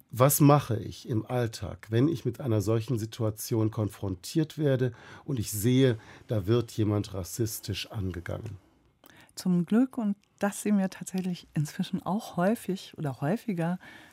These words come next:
Speaker 2: kann jeder eins eins null wählen, kann jeder andere dazu auffordern, gemeinsam einzugreifen, sich schützend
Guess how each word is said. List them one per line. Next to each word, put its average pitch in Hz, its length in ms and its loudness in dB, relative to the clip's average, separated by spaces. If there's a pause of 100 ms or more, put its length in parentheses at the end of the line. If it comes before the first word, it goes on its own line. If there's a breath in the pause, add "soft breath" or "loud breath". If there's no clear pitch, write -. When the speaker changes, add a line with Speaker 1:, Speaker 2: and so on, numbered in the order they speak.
(680 loud breath)
Speaker 2:
kann 220 500 4 (200)
jeder 196 720 0 (180)
eins 147 260 0
eins - 280 -6
null 180 300 2
wählen, 196 420 0 (520 loud breath)
kann 208 480 2 (140)
jeder 180 640 0 (160)
andere 220 460 6
dazu - 320 -4
auffordern, 175 960 -4 (100)
gemeinsam 165 920 2 (220)
einzugreifen, 190 960 -2 (440 loud breath)
sich - 300 -6
schützend - 880 -4